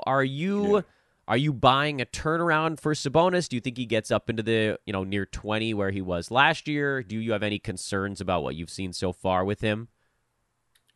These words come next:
Speaker 2: I think the free throw shooting's a concern just because his attempts are slightly higher than what they were last season. I think he's five, five and a half per game last year. He's at five point eight right now.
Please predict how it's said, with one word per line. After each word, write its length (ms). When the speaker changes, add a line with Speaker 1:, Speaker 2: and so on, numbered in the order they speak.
Speaker 2:
I 60
think 260
the 80
free 280
throw 240
shooting's 440
a 40
concern 640
just 220
because 640
his 140
attempts 580
are 80
slightly 440
higher 400
than 200
what 160
they 100
were 180
last 360
season. 280
I 200
think 120
he's 100
five, 340
five 260
and 80
a 60
half 340
per 140
game 260
last 340
year. 240
He's 100
at 60
five 340
point 240
eight 200
right 220
now. 340